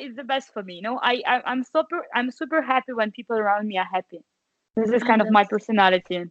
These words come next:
Speaker 1: Yeah. So I think,
Speaker 2: I
Speaker 1: like, I'm a good friend, right? <laughs> I'm
Speaker 2: <laughs>
Speaker 1: just a good
Speaker 2: I think it
Speaker 1: one.
Speaker 2: sounds amazing. I want to be around you if you wanna make sure that I'm happy. <laughs>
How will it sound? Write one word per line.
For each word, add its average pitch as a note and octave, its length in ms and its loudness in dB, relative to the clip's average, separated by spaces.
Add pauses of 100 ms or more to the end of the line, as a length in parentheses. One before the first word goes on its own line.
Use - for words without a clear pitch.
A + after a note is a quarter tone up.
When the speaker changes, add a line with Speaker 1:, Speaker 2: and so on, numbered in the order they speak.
(120)
Speaker 1:
Yeah. F3+ 260 0 (600)
So E4+ 100 4
I E4 120 8
think, G#4 180 -2
Speaker 2:
I F#4 60 4
Speaker 1:
like, D#4 120 2
I'm B3+ 140 2
a C4+ 40 -2
good C#4+ 200 -4
friend, A3+ 200 0
right? A#3 220 6 (100)
<laughs> - 40 -2
I'm E4+ 100 4
Speaker 2:
<laughs> D#4 1200 2
Speaker 1:
just - 160 -10
a C#4+ 120 0
good C4+ 140 2
Speaker 2:
I - 40 -6
think B3 160 4
it C4+ 80 -4
Speaker 1:
one. D#4 80 2
Speaker 2:
sounds C4+ 200 0
amazing. B3 460 0
I B3 80 0
want C#4 200 -2
to C#4 80 -6
be B3+ 140 -4
around C4 440 0
you A3+ 100 -6
if G#3+ 100 -14
you A3 120 -8
wanna G#3 180 -6
make G#3 180 -8
sure G#3 220 -4
that G3 120 -8
I'm F#3+ 180 -2
happy. F#3 400 -4
<laughs> - 60 6